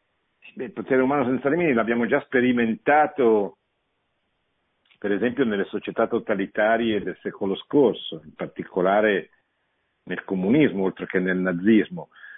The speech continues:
Eh, il comunismo è durato non lo spazio di pochi anni come il nazismo, ma è durato dal millenovecentodiciassette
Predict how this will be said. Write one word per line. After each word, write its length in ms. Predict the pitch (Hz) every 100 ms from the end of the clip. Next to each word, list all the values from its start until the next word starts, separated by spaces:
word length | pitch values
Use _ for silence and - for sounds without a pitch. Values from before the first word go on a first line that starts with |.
| - - _ _ _
Eh, 120 | - -
il 120 | 98
comunismo 440 | - 95 107 110
è 40 | 107
durato 1200 | 92 95 98 - 101 92 90 82 82 80 80 80 _ _ _ _ _ _ _ _ _ _ _ _ -
non 220 | 127 123
lo 80 | 98
spazio 560 | - 104 - - 95
di 240 | 87 90 85
pochi 380 | - 95 - 98
anni 340 | 101 87 80
come 220 | - 82
il 60 | 85
nazismo, 580 | 104 95 82 95 - 95
ma 100 | 82
è 40 |
durato 360 | - - - 101
dal 180 | 78
millenovecentodiciassette 1400 | 87 104 92 - 92 87 90 127 127 - 98 - 110 92